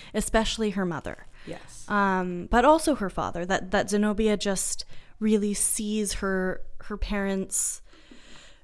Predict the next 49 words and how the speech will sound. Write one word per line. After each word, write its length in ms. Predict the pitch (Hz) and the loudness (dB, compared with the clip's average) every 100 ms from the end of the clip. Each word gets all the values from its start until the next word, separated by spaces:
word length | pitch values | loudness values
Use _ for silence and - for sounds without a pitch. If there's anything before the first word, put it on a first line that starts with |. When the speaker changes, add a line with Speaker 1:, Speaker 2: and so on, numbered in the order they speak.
| - | -8
Speaker 1:
for 200 | - 262 | 0 0
who 180 | - 240 | 2 4
they 180 | 226 - | 4 2
are 280 | 202 220 | 2 4
and 140 | 208 196 | 4 2
has 180 | 214 208 | -2 -2
a 60 | |
lot 180 | 202 202 | -2 -2
of 160 | 196 190 | -4 0
love 200 | 202 202 | 0 0
for 100 | 202 | -2
them, 140 | 196 | 0
especially 440 | 190 - 208 - 214 | -2 -2 -4 -2 -2
for 160 | 208 | -2
her 140 | 185 190 | -2 0
mother. 280 | 185 180 | 0 0
And 140 | 180 180 | 0 -2
there's 180 | 175 - - | -4 -6 -4
this 280 | 208 185 | -2 0
one 540 | 190 196 190 196 190 - - | 0 0 2 2 -2 -4 0
memory 460 | 202 202 202 190 | 2 4 2 0
she 220 | 185 - 170 | 0 -2 -2
has 340 | 165 156 - | -4 -4 -2
that 160 | 190 170 | -2 -2
really 480 | 185 180 180 175 - - - - - - - - - | -2 -2 -2 -4 -6 -14 -14 -14 -12 -12 -12 -12 -10
hit 400 | - - 208 - | -10 -2 -2 0
me 260 | 190 165 160 | -2 -4 -6
somewhere. 380 | - 165 160 175 | -6 -4 -2 2
Her 80 | |
mother 240 | 196 202 208 | 4 6 4
died 180 | 190 180 | 4 0
when 100 | 180 | -2
she 100 | 180 | -4
was 100 | 165 | -6
quite 280 | - 170 180 | -6 -6 -4
young, 280 | 170 127 | -6 -4
when 120 | - 175 | -8 -8
she 100 | - | -8
was 100 | - | -4
Speaker 2:
Yes. 60 | |
Speaker 1:
five, 300 | 190 175 170 | -2 -2 -2
I 80 | 160 | -6
think. 320 | 165 - - - | -10 -12 -12 -10
But 140 | - | -6
she 140 | 196 | -4
has 180 | 180 170 | -2 -2
a 60 | 185 | 0
memory 420 | 180 175 180 175 | 0 -2 -2 -4
of, 440 | - 165 170 165 | -4 -4 -4 -4